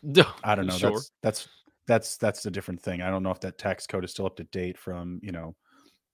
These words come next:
Speaker 2: Shawshank Redemption, whenever that movie came out, early nineties. They've probably removed that type of tax, uh,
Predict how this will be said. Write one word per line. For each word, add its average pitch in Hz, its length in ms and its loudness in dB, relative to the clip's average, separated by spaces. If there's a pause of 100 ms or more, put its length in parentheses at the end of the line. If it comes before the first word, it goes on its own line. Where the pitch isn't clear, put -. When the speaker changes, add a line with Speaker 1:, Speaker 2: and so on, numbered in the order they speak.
Speaker 2:
Shawshank 104 560 6
Redemption, 95 600 0
whenever 90 220 0
that 92 160 2
movie 87 160 -2
came 87 200 -4
out, 87 120 -2
early 90 200 0
nineties. 90 420 0
They've 104 180 6
probably 90 540 2
removed 90 340 0
that 92 180 0
type - 180 -2
of 80 120 -10
tax, - 420 -6
uh, 90 220 -10